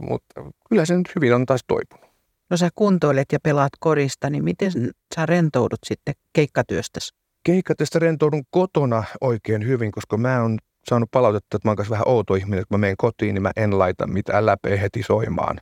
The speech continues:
Speaker 1: televisiota tai radioa tai jotain. Että mä tykkään olla kotona hiljaisuudessa ja korvat lepää ja voi olla ajatusten kanssa ihan kaikessa rauhassa. Että koti on yksi tärkeä paikka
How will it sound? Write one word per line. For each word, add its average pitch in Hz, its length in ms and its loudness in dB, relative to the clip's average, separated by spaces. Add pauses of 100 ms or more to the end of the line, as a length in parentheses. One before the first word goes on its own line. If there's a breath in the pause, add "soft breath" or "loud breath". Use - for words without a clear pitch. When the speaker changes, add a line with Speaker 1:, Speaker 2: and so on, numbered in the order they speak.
(100)
Speaker 1:
televisiota 92 600 0
tai 101 140 2
radioa - 500 -2
tai - 120 -6 (100)
jotain. - 360 -8
Että - 180 -10
mä 117 100 -2
tykkään 113 340 0
olla 110 160 0
kotona 104 300 0
hiljaisuudessa - 960 -2
ja 110 80 -4 (200)
korvat 101 420 0
lepää 107 360 2
ja 85 100 2
voi - 60 0
olla - 220 -2
ajatusten 104 480 -2
kanssa 110 480 0
ihan 101 160 0
kaikessa 98 400 -4
rauhassa. 95 500 -2
Että - 140 -14 (260)
koti 139 260 2
on 95 120 2
yksi - 180 -4
tärkeä 104 440 0
paikka - 380 -2